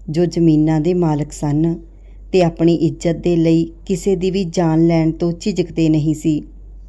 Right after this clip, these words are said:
ਇਲਾਕੇ 'ਚ ਉਹਨਾਂ ਦਾ ਇੱਕ ਖਾਸ ਤਰ੍ਹਾਂ ਦਾ ਦਬਦਬਾ ਸੀ। ਸਾਰੇ ਕਾਲਜ ਨੂੰ ਪਤਾ ਸੀ ਕਿ ਅਰਸ਼ ਉਹਨਾਂ ਸਰਦਾਰਾਂ ਦੀ ਕੁੜੀ ਹੈ,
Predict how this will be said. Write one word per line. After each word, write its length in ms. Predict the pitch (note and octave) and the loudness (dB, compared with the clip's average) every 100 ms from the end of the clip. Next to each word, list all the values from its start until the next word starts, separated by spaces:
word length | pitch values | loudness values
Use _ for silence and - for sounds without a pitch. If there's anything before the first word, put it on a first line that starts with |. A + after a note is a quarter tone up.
| - | -6
ਇਲਾਕੇ 460 | - E3 D#3 - E3 | 0 0 0 -2 -2
'ਚ 120 | E3 | 0
ਉਹਨਾਂ 280 | E3 E3 E3 | 2 2 2
ਦਾ 260 | F3 F3 F3+ - - | 0 -2 -6 -8 -4
ਇੱਕ 280 | F3+ G3+ G3+ | -2 -4 -6
ਖਾਸ 300 | F#3+ D#3+ D#3+ | -4 -2 -2
ਤਰ੍ਹਾਂ 300 | - E3 E3 | -4 -2 0
ਦਾ 160 | F3 | 0
ਦਬਦਬਾ 580 | F3 E3+ D#3+ - D3+ D3+ | 0 -2 -2 -4 -2 -2
ਸੀ। 300 | D3+ D#3+ D3 - - - - - - | -2 -4 -4 -6 -20 -20 -20 -20 -12
ਸਾਰੇ 340 | - D#3 D#3 | -4 -2 0
ਕਾਲਜ 360 | E3 F3+ D#3+ D3 E3+ | 0 0 0 0 -2
ਨੂੰ 100 | D#3 | -4
ਪਤਾ 360 | D#3+ D3+ D3+ | -4 -4 -4
ਸੀ 340 | D3+ D#3+ D3 - - - - - | -2 -2 -4 -6 -18 -20 -20 -4
ਕਿ 200 | A#3 G#3+ | 2 2
ਅਰਸ਼ 220 | G3 - | 0 -4
ਉਹਨਾਂ 300 | G3+ F#3 F#3+ | -2 0 -2
ਸਰਦਾਰਾਂ 540 | G3 F#3 F3 E3 D#3+ | -2 -4 0 0 0
ਦੀ 120 | D#3+ F3 | 0 -2
ਕੁੜੀ 460 | - D#3+ D3+ D3+ | -2 0 2 0
ਹੈ, 160 | D3+ | -2